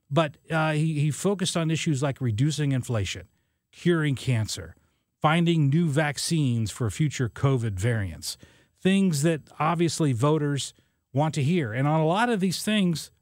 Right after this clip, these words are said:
there's not going to be a lot of disagreement. But he also highlighted positions like no-knock warrants. And time, uh, I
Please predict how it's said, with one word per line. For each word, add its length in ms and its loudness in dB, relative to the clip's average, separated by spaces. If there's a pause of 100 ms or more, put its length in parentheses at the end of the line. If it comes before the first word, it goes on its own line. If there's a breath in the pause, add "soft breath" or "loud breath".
(100)
there's 180 0
not 220 0
going 180 2
to 80 0
be 120 0
a 80 0
lot 220 0
of 100 -2
disagreement. 680 -2 (480)
But 100 2
he 80 4
also 380 0
highlighted 680 0
positions 580 0
like 220 0
no-knock 640 0
warrants. 560 -4 (360 soft breath)
And 500 0
time, 440 0 (400 soft breath)
uh, 160 -6
I 120 -2